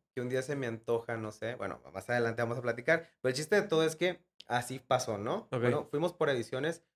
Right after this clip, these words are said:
Speaker 1: pero todo era, era colaborativo, o sea, nada se vendía en ese entonces. Hasta que llegó una edición en la que un, una, una,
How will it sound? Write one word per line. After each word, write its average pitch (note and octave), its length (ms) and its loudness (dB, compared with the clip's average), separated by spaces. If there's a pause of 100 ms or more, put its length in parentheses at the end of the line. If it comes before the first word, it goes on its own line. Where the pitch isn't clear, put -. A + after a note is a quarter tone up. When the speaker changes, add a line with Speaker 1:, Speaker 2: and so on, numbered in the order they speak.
Speaker 1:
pero C3+ 160 -2
todo D#3 520 2
era, C#3 280 4
era B2+ 260 2
colaborativo, G#2 600 -2
o - 80 -20
sea, G2+ 100 -14
nada C#3+ 380 2
se D3 140 -4
vendía A2+ 260 -4
en A2+ 60 -8
ese A2+ 160 -12
entonces. A#2+ 300 -20 (600)
Hasta C#3 320 6
que C3+ 120 2
llegó C3 220 2
una D3+ 200 0
edición D3+ 580 -2 (1200)
en A#2+ 200 -2
la A2+ 240 0
que G#2 560 -6 (100)
un, B2 300 -8
una, C3 280 -6
una, C#3+ 440 -4